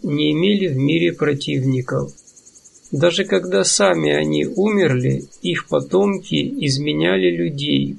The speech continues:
как по волшебству божеств предков. Так глубоко разбирались они в людях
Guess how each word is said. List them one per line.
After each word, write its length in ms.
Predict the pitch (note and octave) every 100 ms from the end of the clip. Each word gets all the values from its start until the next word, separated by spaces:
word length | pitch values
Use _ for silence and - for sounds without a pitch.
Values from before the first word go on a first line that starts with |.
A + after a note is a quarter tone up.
| -
как 240 | F3+ -
по 140 | F3 E3
волшебству 960 | E2+ C#3 - C#3 - - D#3 F#3 G#3
божеств 680 | D3+ C#3 B2+ C#3 C#3+ - D3 C#3
предков. 640 | D3 C#3+ C#3 - C#3 B1+ - _ _ _ _ _ _ _ _ _
Так 260 | G3+ G#3+ E3+
глубоко 800 | E3 D#3+ D3 C#3 - G3 F#3+ D3+
разбирались 840 | D3+ B2+ B2+ C#3+ D#3+ F#3 - D#3+
они 240 | D3 C#3+
в 100 | B2+
людях 540 | B2+ F3 E3 F3+ -